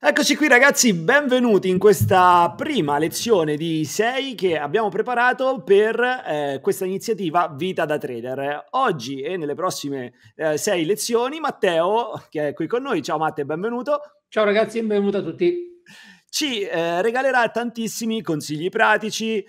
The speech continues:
Speaker 1: eh, suggerimenti, "segreti", tra virgolette, di come, come si fa, insomma, per diventare dei, dei trader professionisti e, e soprattutto ci racconta quello che lui fa nella sua giornata tipo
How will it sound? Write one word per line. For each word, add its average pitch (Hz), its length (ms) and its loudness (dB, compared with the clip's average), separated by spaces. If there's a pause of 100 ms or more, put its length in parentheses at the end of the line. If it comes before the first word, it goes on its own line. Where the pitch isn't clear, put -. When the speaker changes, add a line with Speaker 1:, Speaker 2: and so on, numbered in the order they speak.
(180)
Speaker 1:
eh, 143 840 2
suggerimenti, 196 1120 -2
"segreti", 185 960 -2
tra 147 140 -2
virgolette, 151 640 -2
di 143 580 -2
come, 139 800 -4
come 165 200 -8
si 135 80 -16
fa, - 180 -12
insomma, 127 320 -10
per 135 100 -8
diventare 135 520 -6
dei, 135 340 -4
dei 135 160 -6
trader 131 580 -4
professionisti 180 800 -4
e, 185 300 -2
e 139 240 -6
soprattutto 175 400 -12
ci - 80 -10
racconta 151 460 -4 (200)
quello 208 280 2
che 143 100 -4
lui 214 240 -2
fa 185 300 0
nella 127 220 -6
sua 131 460 -2
giornata 170 520 -4
tipo 143 400 -4